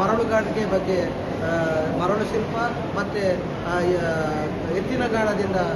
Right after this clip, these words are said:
ಆ, ಕಬ್ಬಿನ ಜ್ಯೂಸ್ ತಯಾರಿಕೆ ಮತ್ತು ತಯಾರಿಸಿ ಮಾರಾಟ ಮಾಡ್ತಿದ್ದಾರೆ. ಅಲ್ಲದೆ ವಿಶೇಷ ಆಕರ್ಷಣೆಯಾಗಿ ನಾವು ಈ, ನಾವು, ಆ, ಉಪಯೋಗಿಸಿ, ಉಪಯೋಗಿಸದೆ ಬಿಸಾಕುವ ತೆಂಗಿನ ಮರದ ಸೋಗೆಯನ್ನು ಉಪಯೋಗಿಸಿ ನಾವು,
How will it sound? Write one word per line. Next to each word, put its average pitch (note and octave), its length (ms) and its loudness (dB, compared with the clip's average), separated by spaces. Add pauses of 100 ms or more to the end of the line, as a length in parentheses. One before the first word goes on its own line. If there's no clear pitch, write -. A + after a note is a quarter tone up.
(300)
ಆ, D#3+ 40 -2 (340)
ಕಬ್ಬಿನ F#3 320 -2
ಜ್ಯೂಸ್ G3 300 -2
ತಯಾರಿಕೆ G3 480 2
ಮತ್ತು F#3 360 -2
ತಯಾರಿಸಿ F#3+ 520 0 (360)
ಮಾರಾಟ G3 360 0
ಮಾಡ್ತಿದ್ದಾರೆ. F3+ 500 0
ಅಲ್ಲದೆ F#3+ 800 0 (160)
ವಿಶೇಷ A#3 360 0
ಆಕರ್ಷಣೆಯಾಗಿ G#3 720 0
ನಾವು F#3 320 0 (480)
ಈ, F3+ 60 6
ನಾವು, F#3+ 380 2
ಆ, E3 520 0 (380)
ಉಪಯೋಗಿಸಿ, A3+ 580 0 (360)
ಉಪಯೋಗಿಸದೆ A3+ 520 2
ಬಿಸಾಕುವ G3+ 560 0 (540)
ತೆಂಗಿನ A3+ 320 0
ಮರದ G#3 580 0
ಸೋಗೆಯನ್ನು A3+ 440 2
ಉಪಯೋಗಿಸಿ G3+ 540 0
ನಾವು, F#3 300 2